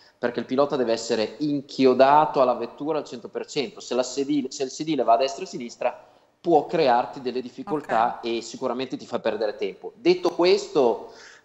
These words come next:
Speaker 1: eh, non lo so, a me sono sembrate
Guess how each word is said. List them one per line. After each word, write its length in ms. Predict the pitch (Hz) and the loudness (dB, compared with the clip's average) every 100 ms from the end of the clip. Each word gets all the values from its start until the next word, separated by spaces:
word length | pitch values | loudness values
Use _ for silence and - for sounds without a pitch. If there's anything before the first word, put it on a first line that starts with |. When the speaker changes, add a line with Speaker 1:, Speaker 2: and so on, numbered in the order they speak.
| - | 0
Speaker 1:
eh, 60 | |
non 1200 | 135 131 123 123 123 117 - _ _ _ 139 185 | 4 6 4 2 -2 -6 -14 _ _ _ -8 -2
lo 80 | 190 | -2
so, 300 | - 123 101 | 0 0 0
a 80 | 143 | 0
me 140 | 151 175 | -2 -4
sono 240 | - 165 | -6 -8
sembrate 500 | 143 139 131 135 143 | -6 -6 -4 -4 -6